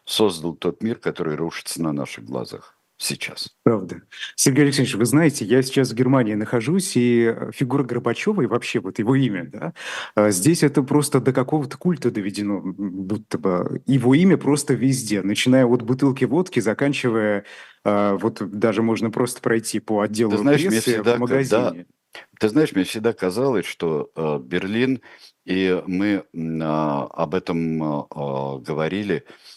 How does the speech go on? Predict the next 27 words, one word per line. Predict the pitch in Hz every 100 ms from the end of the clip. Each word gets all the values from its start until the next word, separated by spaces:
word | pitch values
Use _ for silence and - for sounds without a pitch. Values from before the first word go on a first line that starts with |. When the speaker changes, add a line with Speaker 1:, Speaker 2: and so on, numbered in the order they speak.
| _ -
Speaker 1:
э, | 73 73
с, | - - 80
э, | 76 71 73 - 73 67 67 67 67 65 64 - _ _ - -
с | -
Михаилом | 80 85 80
Сергеевичем, | - 80 85 117 104 - 69
м, | 67 _ _ _
мне | - 67 80 82 85
всегда | - 82 101
было | 87 85
очень | 85 -
приятно | 76 92 98 98 82
ему | 85
признаваться | 80 85 78 90 98 - 67
в |
этом, | 67 - - - - - - -
что | - -
Берлин — | 82 101 104 117 104
это | -
то | - 107
место, | 98 117 - 82
где | 69 87
то, | 85 98
что | 90 -
он | 80
сделал, | 80 101 131 113 80 _ _ _ _ _
э, | - 78 78 76